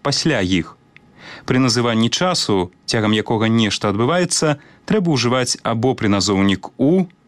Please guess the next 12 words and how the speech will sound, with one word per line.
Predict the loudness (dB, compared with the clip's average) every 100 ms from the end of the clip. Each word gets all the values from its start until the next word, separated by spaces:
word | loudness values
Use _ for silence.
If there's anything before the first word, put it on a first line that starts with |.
| -6
або | -4 -2
канструкцыю | -2 -2 -2 -2 -2 0 2 4
на | 2 0
агул | 0 2 2
без | 2 0 0
прыназоўніка. | 0 0 2 2 2 0 -2 -8 _ _ _ -20 _
Гаворым | -2 0 2 0
правільна. | 0 -2 0 2 2 0 -6 _ _ -14 -2
Газета | 0 0 0 -2
выходзіць | -2 0 -2 -2
у | -4
чацвер, | -2 -2 -2 0 0 0 -4